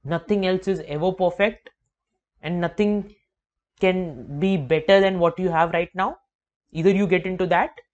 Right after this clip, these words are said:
or you no longer deem that to be perfect and you say that something else is perfect. What you're doing is that you're just pushing the boundary. Instead of pushing the boundary, how will your life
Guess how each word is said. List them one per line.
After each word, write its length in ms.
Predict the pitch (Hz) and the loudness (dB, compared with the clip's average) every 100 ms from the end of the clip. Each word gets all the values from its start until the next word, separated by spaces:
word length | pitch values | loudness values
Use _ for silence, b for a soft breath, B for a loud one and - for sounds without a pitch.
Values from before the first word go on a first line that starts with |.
| _ _ _ | _ _ _
or 420 | 185 254 226 180 - - _ _ _ _ | 2 4 6 4 -2 -16 _ _ _ _
you 220 | 190 220 | 2 4
no 240 | 170 180 233 | 4 4 6
longer 340 | 247 240 240 | 6 6 6
deem 340 | 190 196 214 202 | 6 4 4 4
that 260 | 208 226 | 2 2
to 80 | 247 | 0
be 140 | 240 | 0
perfect 500 | 240 175 170 190 - _ _ - | 2 2 4 0 0 _ _ -6
and 100 | 185 | -2
you 120 | 208 | 0
say 160 | 208 214 | 4 4
that 160 | 208 | 2
something 260 | 190 180 185 | 0 -2 0
else 160 | 160 | 0
is 80 | 160 | -2
perfect. 480 | - 131 113 110 - - _ _ _ _ _ _ _ _ _ _ _ _ _ _ | -6 -8 -8 -12 -16 -20 _ _ _ _ _ _ _ _ _ _ _ _ _ _
What 160 | 196 254 | 0 2
you're 80 | |
doing 240 | 208 214 233 | 4 4 2
is 100 | 226 | 2
that 220 | 233 - | 2 0
you're 260 | 190 185 220 | -2 0 2
just 240 | 226 - | 0 -2
pushing 300 | 202 190 226 | -2 0 0
the 80 | 214 | 2
boundary. 500 | 180 190 170 117 - _ _ _ _ _ _ _ _ _ | 2 0 -2 -6 -12 _ _ _ _ _ _ _ _ _
Instead 260 | 185 - 302 | -10 -4 -4
of 120 | - | 0
pushing 280 | 226 277 254 | 0 0 -2
the 80 | |
boundary, 640 | 175 196 247 185 170 160 160 _ _ _ _ _ _ _ _ | 0 0 0 0 -2 -4 -10 _ _ _ _ _ _ _ _
how 300 | - 220 285 | -2 4 4
will 100 | 285 | 4
your 160 | 269 214 | 2 2
life 480 | 175 233 233 - | 2 0 -2 -14